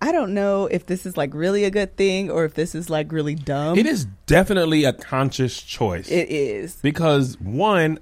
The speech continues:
Speaker 2: I, I, I think one of the reasons I like doing it is to help people. That's by far,
Speaker 1: Mm-hmm.
Speaker 2: in a way, and I know that's where your heart is. Number two, to dispel this rumor or myth that we're relationship goals, meaning that we have a perfect relationship that is without work,
Speaker 1: Mm-hmm.
Speaker 2: without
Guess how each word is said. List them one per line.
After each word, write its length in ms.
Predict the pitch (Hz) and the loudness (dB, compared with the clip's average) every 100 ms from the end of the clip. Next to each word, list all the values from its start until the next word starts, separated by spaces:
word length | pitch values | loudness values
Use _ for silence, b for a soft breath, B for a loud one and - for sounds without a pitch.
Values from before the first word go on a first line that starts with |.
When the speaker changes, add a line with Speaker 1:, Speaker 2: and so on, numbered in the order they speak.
| - | 0
Speaker 2:
I, 180 | 170 254 | 2 2
I, 300 | 202 190 170 | 0 0 0
I 20 | |
think 220 | 220 262 | 0 0
one 180 | 139 170 | 2 2
of 20 | |
the 60 | 156 | 4
reasons 260 | 147 127 | 2 0
I 120 | 104 117 | 0 2
like 340 | 104 110 - | 2 2 0
doing 260 | 107 107 104 | 0 0 0
it 180 | 107 | -2
is 120 | 104 - | -2 -6
to 120 | 90 | -4
help 200 | 98 92 | -4 -4
people. 240 | 87 87 | -6 -6
That's 260 | 90 95 - | -6 -6 -6
by 220 | 92 90 | -4 -4
far, 300 | - 101 87 208 | -4 -4 0 2
Speaker 1:
Mm-hmm. 240 | 190 185 104 | 2 0 -2
Speaker 2:
in 60 | |
a 60 | 90 | -2
way, 240 | 87 90 | 0 0
and 80 | 92 | 0
I 40 | |
know 120 | 95 92 | -2 -2
that's 220 | 95 - | -4 -2
where 80 | 90 | -2
your 180 | 90 92 | 0 -2
heart 380 | 101 110 135 - | -4 -8 -8 -8
is. 300 | 98 101 - B B B B B B | -8 -8 -12 B B B B B B
Number 240 | 123 131 110 | 2 2 2
two, 320 | - 151 139 | 4 6 6
to 120 | 107 | 4
dispel 520 | 107 - - 120 120 | 0 0 2 4 6
this 300 | 107 98 - - | 4 0 -4 -8
rumor 600 | 90 113 113 104 101 98 | 0 2 4 4 2 2
or 100 | 95 | 2
myth 400 | 92 104 120 - | 2 2 2 0
that 120 | 92 | 2
we're 100 | 98 | 2
relationship 480 | 92 95 101 101 87 | 4 2 0 -4 -6
goals, 420 | 95 95 92 92 B B B B | -2 0 0 -2 B B B B
meaning 560 | 113 135 190 185 156 127 | 2 6 6 6 6 4
that 160 | 117 104 | 2 2
we 140 | 120 | 2
have 180 | 113 107 | 2 -2
a 40 | |
perfect 300 | 95 120 107 | -2 -2 0
relationship 520 | 95 95 98 92 104 92 | 0 0 -2 -6 -6 -2
that 160 | 98 | -2
is 80 | 92 | -2
without 360 | 90 95 90 85 | -2 0 0 0
work, 380 | 95 92 - - 175 | -2 -2 -8 -18 -12
Speaker 1:
Mm-hmm. 240 | 175 156 | -10 -8
Speaker 2:
without 460 | 120 92 92 90 | -4 0 2 0